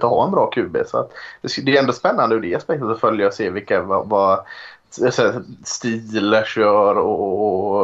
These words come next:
och Colts och, och allt sådant, hur de, och Cleveland Browns. Så det fin-, finns ju behovet för Q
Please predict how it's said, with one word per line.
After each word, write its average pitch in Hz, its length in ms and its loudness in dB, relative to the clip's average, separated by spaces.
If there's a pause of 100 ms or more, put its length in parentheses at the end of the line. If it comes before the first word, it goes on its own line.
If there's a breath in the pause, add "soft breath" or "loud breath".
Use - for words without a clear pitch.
(240)
och 107 140 -4
Colts - 760 -2
och, 101 580 2
och 107 120 4
allt 98 180 -2
sådant, 98 340 2 (240)
hur 127 120 0
de, 104 300 0
och 101 420 -2
Cleveland 110 320 -2
Browns. 101 680 0
Så 113 180 0 (360 loud breath)
det - 100 -10
fin-, - 180 -4
finns 127 300 -2
ju 131 320 2
behovet 131 680 -2
för 110 180 2
Q 139 100 -4